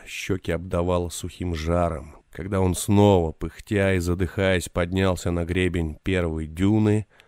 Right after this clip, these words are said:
Рэнд всё ещё стоял там. Стоял и смотрел. Смотрел.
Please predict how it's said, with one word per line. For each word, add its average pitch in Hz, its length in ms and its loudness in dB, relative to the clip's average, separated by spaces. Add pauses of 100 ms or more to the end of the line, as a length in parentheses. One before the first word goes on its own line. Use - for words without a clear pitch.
(140)
Рэнд 110 640 0 (120)
всё - 320 -4
ещё 92 360 -6
стоял 87 720 -2
там. 80 440 -12 (440)
Стоял 120 680 -2
и 92 120 -6
смотрел. 78 760 -10 (520)
Смотрел. 80 1600 -10